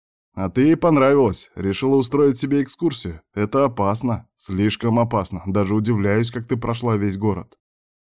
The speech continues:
«Он убил трёх мужчин». «За тобой гнались?» «Нет, они сектанты, так про них говорят, призывают к очищению». «А,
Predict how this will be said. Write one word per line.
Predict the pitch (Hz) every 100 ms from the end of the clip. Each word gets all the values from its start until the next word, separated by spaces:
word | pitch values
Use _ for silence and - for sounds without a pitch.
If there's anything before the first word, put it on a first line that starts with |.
| _ _
«Он | - 147
убил | 147 165 156
трёх | 160 156
мужчин». | 160 156 - 120 107 _ _ _ _
«За | 92 87 104
тобой | 117 127 123
гнались?» | 123 131 147 165 - _ _ _ _ _
«Нет, | - 170 151 120
они | 139 156
сектанты, | 175 - 151 110 -
так | 117 165 160
про | 156
них | 135 117
говорят, | 117 127 117 101
призывают | - 131 139 151 147
к | -
очищению». | 135 151 - 147 107 87 - _ _ _ -
«А, | 110 110 104 82